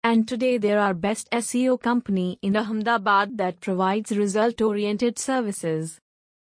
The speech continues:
Do you know S E O? This particular guide will help you understand the basics of S E O and its process step by step. S E O comes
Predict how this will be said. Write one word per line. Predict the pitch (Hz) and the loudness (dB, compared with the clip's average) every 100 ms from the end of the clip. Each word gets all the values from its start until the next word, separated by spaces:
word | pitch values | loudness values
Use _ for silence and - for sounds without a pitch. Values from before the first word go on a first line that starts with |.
| _ - | _ -2
Do | 214 | 0
you | 262 277 | 2 4
know | 240 254 285 | 4 4 2
S | 262 247 269 | -2 -2 -2
E | 262 - | -4 2
O? | 262 214 175 - _ _ _ _ _ - | 2 2 -2 -14 _ _ _ _ _ -2
This | 208 254 | 2 2
particular | - 254 247 269 - 254 254 | 0 -2 -2 -4 -2 0 2
guide | 240 220 185 175 | 2 2 2 0
will | 180 185 | -2 0
help | 208 247 - | 0 0 0
you | 233 | 2
understand | 226 233 - 233 196 190 | 2 0 2 2 2 0
the | 190 | 0
basics | 208 226 - 269 254 | 0 0 -2 -4 -2
of | 233 - | -4 -4
S | 254 240 | -4 -2
E | 254 | 0
O | 240 247 208 - | 4 4 2 -2
and | 202 | -2
its | 202 - | -2 -4
process | - 220 254 269 254 | -2 0 2 0 -2
step | - 233 208 | 0 0 2
by | 233 | 2
step. | 240 - 247 190 - _ _ _ _ _ _ - | 0 0 -2 -2 -6 _ _ _ _ _ _ 0
S | 247 247 247 | 0 0 0
E | 254 | 2
O | 254 | 2
comes | 247 240 226 | 0 0 -2